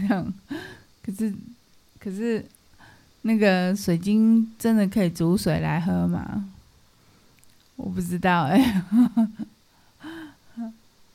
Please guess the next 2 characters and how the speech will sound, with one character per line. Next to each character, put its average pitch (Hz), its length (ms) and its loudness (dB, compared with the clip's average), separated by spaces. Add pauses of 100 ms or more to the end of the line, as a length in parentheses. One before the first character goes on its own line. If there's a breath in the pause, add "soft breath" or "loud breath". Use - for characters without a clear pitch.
(1800)
<laughs> - 20 -
好， 226 300 -8